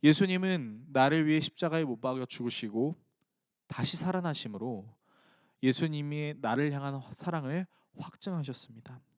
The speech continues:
성령님은 보이지 않지만 언제나 우리와 함께 하시며 우리를 위해 기도하고 계시고 이렇게 삼위의 하나님은 우리와 함께 하십니다.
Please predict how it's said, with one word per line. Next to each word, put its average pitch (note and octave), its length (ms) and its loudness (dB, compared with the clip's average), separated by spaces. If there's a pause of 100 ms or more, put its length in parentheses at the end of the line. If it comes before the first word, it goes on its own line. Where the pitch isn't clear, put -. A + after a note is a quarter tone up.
(480)
성령님은 F#3 600 6
보이지 E3 320 8
않지만 D#3 340 0
언제나 C3+ 320 2
우리와 C3 280 2
함께 D3+ 280 -6
하시며 G#2+ 520 -6 (300)
우리를 A#2+ 400 0
위해 A2+ 160 0
기도하고 A#2 460 -2
계시고 G#2+ 680 -2 (540)
이렇게 C3 480 -2 (240)
삼위의 F3+ 500 -2
하나님은 C3 720 -4
우리와 A2 380 -4
함께 C#3+ 400 -12
하십니다. G2+ 580 -14